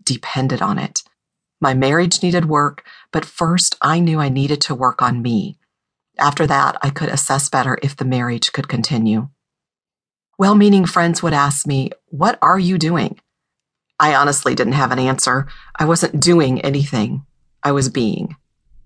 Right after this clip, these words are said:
By the way, we are not human doings. We're human beings. It was the start of something beautiful for me to realize that I didn't have to do, do, do all the time. I could just be.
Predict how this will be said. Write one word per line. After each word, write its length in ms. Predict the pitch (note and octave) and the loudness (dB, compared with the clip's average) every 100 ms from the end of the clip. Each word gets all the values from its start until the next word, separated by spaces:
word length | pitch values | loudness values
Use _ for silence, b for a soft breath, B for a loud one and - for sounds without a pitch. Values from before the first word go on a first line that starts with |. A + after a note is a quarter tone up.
| _ - | _ -2
By 140 | D#3+ | 0
the 100 | D3 | 0
way, 460 | C#3+ C3 G#2 C#3+ - _ - | 0 0 -2 -4 -8 _ -4
we 120 | D3 | -2
are 100 | C#3+ | 2
not 280 | C#3 - C#3 | 2 2 0
human 340 | D3+ C#3 C3 | -2 0 0
doings. 600 | C#3+ C3 A#2+ B2+ C#3+ - _ _ _ - | 0 0 0 -2 -4 -6 _ _ _ -6
We're 120 | C#3 | -6
human 380 | - D3 C3 B2+ | -4 -2 -2 -4
beings. 600 | A#2 A#2 D3+ - - - _ _ _ _ _ _ _ - | -6 -6 -8 -10 -14 -16 _ _ _ _ _ _ _ -4
It 40 | |
was 160 | E3 D#3+ | -2 0
the 100 | F3 | 0
start 440 | - - D#3 D#3+ - | 0 2 2 0 -4
of 80 | |
something 340 | - C#3+ C#3+ C#3+ | -4 -2 -2 -4
beautiful 480 | C#3+ C#3+ C#3 C#3+ C3 | -2 -2 -2 -2 -4
for 160 | - | -2
me 140 | C#3 C3+ | -2 -2
to 80 | |
realize 480 | C3+ C#3 B2+ C3 B2 | -2 -2 0 -2 -2
that 280 | B2+ B2+ - B B B B | 0 0 -2 B B B B
I 100 | E3+ | 0
didn't 240 | G#3+ A#3+ | 2 2
have 300 | F3 F3+ F#3+ - | 2 2 2 0
to 100 | D3 | -2
do, 200 | E3 F3 | 0 2
do, 160 | F3 D3 | 0 2
do 220 | F3 F3+ | 2 4
all 120 | C3 | 2
the 80 | C#3 | 0
time. 400 | - A#2+ - D3+ _ _ _ _ - | 0 0 -2 -8 _ _ _ _ -4
I 100 | - | -4
could 180 | D#3 D3 | -2 -4
just 300 | - C#3+ - | -2 -4 -4
be. 320 | A#2+ - - | -6 -8 -10